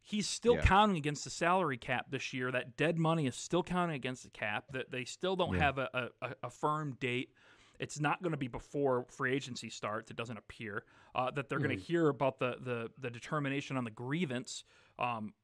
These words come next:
Speaker 1: as far as that debt guarantee. So he's literally affecting their off-season plans. Um, and now,
Speaker 2: Yeah.
Speaker 1: now that's, that's the bed that they made, right? They, they, they gave him that money. They gave him that deal. But, um, that's, that, that goes towards this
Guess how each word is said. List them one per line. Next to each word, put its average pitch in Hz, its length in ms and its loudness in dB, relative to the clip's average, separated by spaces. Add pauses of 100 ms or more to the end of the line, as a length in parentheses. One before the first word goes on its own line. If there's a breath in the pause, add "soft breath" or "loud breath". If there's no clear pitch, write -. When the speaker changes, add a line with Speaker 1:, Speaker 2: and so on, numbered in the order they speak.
(140)
Speaker 1:
as 143 140 0
far 127 260 4
as 123 100 -2
that 127 220 -4
debt 127 200 -4
guarantee. 123 340 -4
So - 120 -2
he's 170 160 -2
literally 226 360 -4
affecting 180 580 -2
their 131 260 -4
off-season 156 600 -6
plans. 156 800 -4 (580)
Um, 123 380 -2 (240)
and 175 100 2
now, 175 200 6
Speaker 2:
Yeah. 165 100 -6
Speaker 1:
now 175 160 0
that's, 196 280 -4
that's 190 280 -4
the 170 100 -6
bed 180 220 0
that 156 120 -2
they 165 140 2
made, 156 380 2
right? 123 220 -2
They, 139 140 -2
they, 147 260 -2
they 165 200 -4
gave 165 300 0
him 151 120 -6
that 151 140 -4
money. 156 240 -4
They 127 160 -4
gave 147 220 -4
him 147 60 -6
that 139 180 -4
deal. 180 180 -2
But, 139 140 -6 (340)
um, 123 380 -2 (180)
that's, - 320 -4
that, - 280 -6
that 160 220 0
goes 160 360 6
towards 147 680 0 (100)
this 127 220 -8